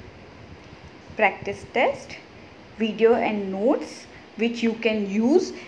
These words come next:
as a reference material. Now let's go to the exam and result. You will see your upcoming exam with schedules, and if the exam has declared the result already,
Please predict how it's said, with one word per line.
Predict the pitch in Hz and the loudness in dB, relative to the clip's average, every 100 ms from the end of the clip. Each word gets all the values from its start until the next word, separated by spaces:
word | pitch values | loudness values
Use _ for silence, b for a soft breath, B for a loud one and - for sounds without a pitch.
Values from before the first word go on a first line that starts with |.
| B - | B 0
as | 196 196 | 0 0
a | 185 | 2
reference | 220 285 - 302 285 - | 4 4 2 -2 -2 -6
material. | 208 190 208 208 208 175 - - - - - - - - - B B B - | -10 -8 -10 -4 -2 -2 -8 -16 -20 -20 -20 -20 -20 -20 -20 B B B -2
Now | 214 196 202 302 | 2 2 4 2
let's | 247 233 233 - | 4 4 2 0
go | 220 262 | 0 2
to | 247 | -2
the | 233 208 - | -2 -2 -4
exam | 190 202 220 240 | -8 -2 0 0
and | 233 214 | -2 -6
result. | 190 190 202 339 - - - - - - - - - | -6 -4 -4 -4 -6 -16 -18 -20 -20 -20 -20 -20 -4
You | 220 233 | 2 6
will | 240 233 | 6 4
see | 233 - 247 285 - - - - - | 2 -4 -4 -4 -6 -12 -18 -20 -6
your | 220 220 220 | 2 2 2
upcoming | 208 - 240 240 277 - | -4 0 2 4 4 0
exam | 208 214 196 - 220 214 226 277 392 - B - | 0 0 -2 -6 2 4 4 2 -2 -10 B -2
with | 214 233 | 0 0
schedules, | - 214 196 220 254 392 - - | 2 2 2 -2 0 -2 -4 -8
and | 226 220 - | -6 -6 -4
if | 277 370 - | 0 0 4
the | 285 - 226 | 4 4 2
exam | 196 214 254 330 | 0 2 4 4
has | 294 240 208 - | 4 2 2 -4
declared | 214 233 247 240 | -6 0 0 2
the | 233 202 190 | 0 0 -2
result | 196 220 220 - | -4 -4 -4 -4
already, | - 220 208 269 330 440 | 0 0 2 2 4 0